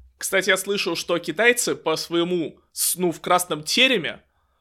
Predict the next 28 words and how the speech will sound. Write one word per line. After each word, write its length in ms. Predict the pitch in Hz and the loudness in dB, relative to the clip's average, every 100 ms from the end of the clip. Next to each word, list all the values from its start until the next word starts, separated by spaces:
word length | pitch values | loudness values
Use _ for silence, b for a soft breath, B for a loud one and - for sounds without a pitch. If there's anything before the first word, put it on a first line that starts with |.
| _ _ _ - | _ _ _ 0
производят 680 | 190 175 175 220 208 - - | 2 4 6 4 4 -8 -12
типизацию 800 | - 214 - 202 196 214 - 202 | -4 -4 0 2 4 4 2 -2
людей, 480 | 196 190 175 147 135 | -2 -2 2 0 2
этакая 400 | 175 190 - 170 | -2 -2 -2 0
соционика. 920 | 156 - - 208 175 131 107 - - _ _ _ _ | 0 0 2 4 4 2 -8 -14 -16 _ _ _ _
Мол, 420 | 135 151 104 - _ _ - | -4 -2 -2 -8 _ _ -10
кто 420 | - - 302 277 | -8 4 6 6
у 60 | 226 | 4
тебя 500 | - 196 185 131 - | -2 4 6 6 0
любимый 500 | 160 220 180 196 170 | -2 0 0 -2 -2
персонаж 800 | 165 185 - 220 170 - - _ | -2 -2 2 2 2 0 -8 _
в 80 | - | -6
"Сне 300 | - 208 196 | -4 0 0
в 60 | - | 2
красном 360 | 180 170 175 | 0 0 -4
тереме"? 500 | 170 180 160 147 - - | -4 -2 -2 -2 -6 2
А, 680 | 262 240 214 175 143 107 - b b b b | 8 8 10 8 4 -2 -12 b b b b
Дзя 300 | 165 247 277 | 4 8 8
Бао 340 | 208 269 285 | 8 6 8
Юй! 480 | 294 277 262 143 - _ _ | 4 4 2 0 -6 _ _
У 80 | 170 | 0
меня 180 | 196 254 | 4 4
тоже 340 | 254 339 277 | 4 4 4
Дзя 220 | 226 220 240 | 0 4 4
Бао 320 | 220 214 208 | 6 6 4
Юй! 380 | 196 156 123 - _ _ _ _ _ | 2 -2 -2 -12 _ _ _ _ _
Давай 320 | - 160 208 | 0 6 6
дружить. 560 | 277 202 147 147 151 - | 4 0 0 -2 -4 -12